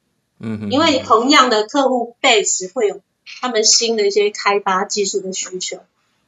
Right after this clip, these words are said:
Speaker 2: 然后他们就会来找我，因为也做过顾问嘛，然后我们就，这个利润就可以比较高了。因为如果你卖的产品是全球的话，所以我比较不担心获利率啊什么什么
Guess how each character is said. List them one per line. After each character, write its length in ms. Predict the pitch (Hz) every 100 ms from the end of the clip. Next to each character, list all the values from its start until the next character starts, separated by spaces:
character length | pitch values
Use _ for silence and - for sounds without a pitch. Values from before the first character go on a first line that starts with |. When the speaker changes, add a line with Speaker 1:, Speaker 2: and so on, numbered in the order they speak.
| _ _ -
Speaker 2:
然 160 | 196
后 100 | 240
他 160 | 233 247
们 180 | 240 214
就 140 | 240
会 100 | 233
来 180 | 185 180
找 260 | 165 151
我， 100 | 165 - _ _ _ _ _ _
因 160 | 226
为 80 | 240
也 140 | 226 185
做 120 | 220
过 100 | 214
顾 260 | 220 208 185
问 100 | 175
嘛， 120 | - -
然 120 | 208
后 100 | 214
我 20 | 190
们 80 | 185
就， 240 | 214 202 - _
这 120 | 262
个 100 | 233
利 140 | 233 226
润 160 | 208
就 80 | 202
可 120 | 185
以 40 | -
比 60 |
较 140 | - 170
高 340 | - 143 127
了。 60 | - _ _ _ _ _
因 140 | 214 247
为 180 | 226
如 120 | 220 233
果 80 |
你 80 | 202
卖 180 | 190 233
的 80 | 196
产 220 | - 214
品 120 | 202
是 120 | -
全 280 | 220 190 180
球 160 | 185 175 156
的 100 | 156
话， 260 | 196 160 - _ _ _ _ _ _ _ -
所 160 | -
以 40 | 254
我 180 | 214
比 140 | 202 -
较 160 | 240
不 100 | 233
担 300 | 226 214 220
心 640 | 220 214 208 208 208 208 220
获 280 | - - 208
利 240 | 202 214 208
率 180 | 208 185
啊 140 | 160
什 200 | - -
么 60 | 143
什 140 | -
么 120 | -